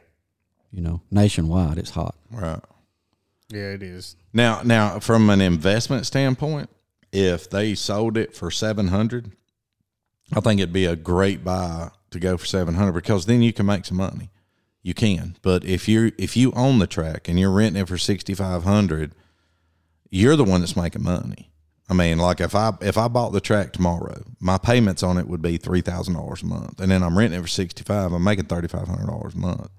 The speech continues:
Speaker 3: Mm-hmm. And you don't
Speaker 2: You,
Speaker 3: have
Speaker 2: you know
Speaker 3: any,
Speaker 2: what I'm
Speaker 3: uh,
Speaker 2: saying? But
Speaker 1: Yeah. Um,
Speaker 3: you
Speaker 1: well,
Speaker 3: don't
Speaker 1: I can
Speaker 3: have any
Speaker 1: tell
Speaker 3: of the
Speaker 1: you,
Speaker 3: upkeep.
Speaker 1: I can tell you something else that's, that we need as a state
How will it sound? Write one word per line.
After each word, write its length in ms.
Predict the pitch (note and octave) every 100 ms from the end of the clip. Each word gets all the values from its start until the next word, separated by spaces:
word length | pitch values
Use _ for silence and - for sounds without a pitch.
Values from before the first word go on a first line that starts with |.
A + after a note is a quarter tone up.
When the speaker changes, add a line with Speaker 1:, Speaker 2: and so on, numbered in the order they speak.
| B2
Speaker 3:
Mm-hmm. 380 | A#2 A#2 A#2+ G#2+
And 140 | G#2+
you 80 | A2+
don't 100 | A2
Speaker 2:
You, 60 |
Speaker 3:
have 120 | - G2
Speaker 2:
you 80 |
know 120 | F#2 F2
Speaker 3:
any, 120 | E2
Speaker 2:
what 80 | F2+
I'm 40 |
Speaker 3:
uh, 20 |
Speaker 2:
saying? 240 | F2+ F2 D#2+
But 180 | F2+
Speaker 1:
Yeah. 280 | G2+ F#2+ F#2 F2+ _ -
Um, 420 | F#2+ F2+ F2 F2+
Speaker 3:
you 100 | A#2
Speaker 1:
well, 80 | G2+
Speaker 3:
don't 80 | B2+
Speaker 1:
I 40 |
can 80 | D#3+
Speaker 3:
have 80 | A#2
any 160 | B2 C3+
Speaker 1:
tell 40 |
Speaker 3:
of 40 | A#2+
the 80 | G#2+
Speaker 1:
you, 120 | G2
Speaker 3:
upkeep. 140 | F#2 - _ _ - -
Speaker 1:
I 40 | A2
can 100 | A#2
tell 140 | B2
you 100 | G2+
something 300 | - G#2+ F#2+ A2+
else 180 | - F#2
that's, 400 | D#2 - - - _ _ _ _ _ _ _ _ _ -
that 240 | G2 - _ _ _ _ _ _ _
we 220 | - G#2+ A#2+
need 240 | G#2 G#2
as 220 | F#2+ F2
a 60 | E2+
state 380 | - G#2 A2